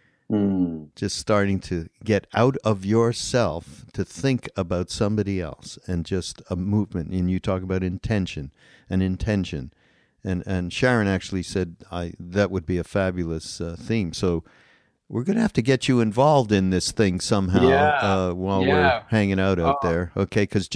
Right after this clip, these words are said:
Speaker 1: Uh, well, I
Speaker 2: generosity.
Speaker 1: happy to. You know, Sharon and I were teaching together in New York a few months ago, and, um, she said so many beautiful things. And one of the beautiful things she said, when people said, "Well, what is this, you know, loving kindness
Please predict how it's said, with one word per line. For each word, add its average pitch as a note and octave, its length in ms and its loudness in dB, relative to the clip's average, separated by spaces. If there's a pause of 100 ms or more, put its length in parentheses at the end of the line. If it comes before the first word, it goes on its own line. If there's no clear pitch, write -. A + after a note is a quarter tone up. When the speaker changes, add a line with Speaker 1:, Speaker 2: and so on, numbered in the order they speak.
Speaker 1:
Uh, A#2 180 6
well, G#2 160 4
I B2 200 2
Speaker 2:
generosity. D2 120 -8 (800)
Speaker 1:
happy D3 360 0
to. B2 280 0
You A2 200 -4
know, A2+ 240 0
Sharon C#3 420 0
and B2 100 -2
I A#2 80 0
were A2 120 -2
teaching B2 380 -16
together G2+ 300 0
in F#2+ 80 -6
New F#2+ 80 -6
York G2 340 -4
a F#2+ 140 -8
few G2 160 -14
months F#2+ 260 -10
ago, E2+ 320 -6
and, E2 260 -10
um, D#2 240 -6 (560)
she - 160 -4
said A#2+ 540 0
so B2+ 280 0
many G2 220 0
beautiful F2 420 -10
things. E2 280 -6 (180)
And F#2 240 -4
one C3 260 2
of F2+ 140 -4
the F2+ 80 -8
beautiful E2 340 -10
things D#2 180 -10
she - 120 -20
said, D2 340 -8 (640)
when G2+ 180 0
people G2 240 -2
said, G2 240 -2
"Well, G#2 160 2
what D#3+ 240 0
is B3+ 200 -4
this, A#2+ 380 -2
you A#2+ 80 2
know, G2 120 0
loving A#2 420 0
kindness G2+ 560 -4